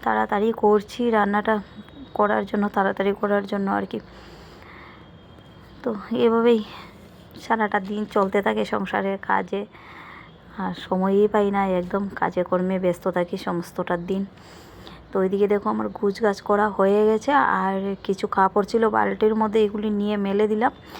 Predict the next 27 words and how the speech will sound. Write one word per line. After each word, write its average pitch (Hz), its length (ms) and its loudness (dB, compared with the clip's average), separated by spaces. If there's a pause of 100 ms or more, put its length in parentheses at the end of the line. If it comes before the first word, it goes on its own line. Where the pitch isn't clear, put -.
(160)
মানে 185 180 -2
স্নান 175 300 0
করতে - 280 -4
সময় 185 240 -2
ধুয়েছি 190 440 0
আর 175 100 -2
কি, 180 120 -10
মেলে 196 260 -2
দিলাম। 208 260 -2
দিয়ে 180 200 0
দেখো 175 220 0
বালতিটা 190 460 -2
আমার 190 200 -2
পিছনে 190 420 -4 (640)
রেখে 185 300 4
দিয়েছি, 185 260 2
বাথরুমে 185 460 0
নিয়ে 180 240 2
রাখি 170 280 0
না, 196 80 0 (120)
আমি 196 260 -2
বসে 196 260 0
পড়েছি 185 300 -4
সবজি - 400 -4
কাটতে। - 340 -8 (640)
এ, - 80 -2 (180)
দেখো 180 240 0